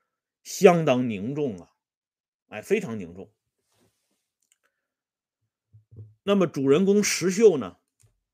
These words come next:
就在这个时候出场了啊。这女主人公潘巧云呢，这个也出场了。这洗澡水，呃，洗澡水，水啊，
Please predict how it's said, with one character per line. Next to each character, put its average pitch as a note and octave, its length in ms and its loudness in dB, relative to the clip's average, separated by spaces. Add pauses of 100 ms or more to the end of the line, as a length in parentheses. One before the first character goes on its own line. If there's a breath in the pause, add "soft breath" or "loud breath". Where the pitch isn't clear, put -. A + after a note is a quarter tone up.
(120)
就 D#3 160 -6
在 C#3+ 100 0
这 C#3+ 160 0
个 A#2 80 -6
时 - 100 -16
候 F#2+ 280 -14 (160)
出 - 180 -8
场 A2 240 -14
了 - 140 -20 (420)
啊。 G2+ 320 -20 (100)
这 D3+ 140 -6
女 C#3 320 -2
主 G3 140 4
人 B2 160 0
公 D#3+ 180 -6
潘 F3+ 260 -6
巧 A2+ 200 -8
云 E2+ 180 -8
呢， C3 200 -6 (760)
这 A2 140 -10
个 G#2+ 240 -4
也 F#2+ 220 -8
出 - 180 -4
场 G#2 240 -12
了。 - 80 -20 (920)
这 C3+ 100 -8
洗 D#3+ 260 -2
澡 F#3 200 4
水， - 360 -8 (140)
呃， B2+ 120 -6
洗 D3+ 200 -4
澡 F3 200 4
水， - 180 -10 (180)
水 D#2 260 -12
啊， F#2 240 -10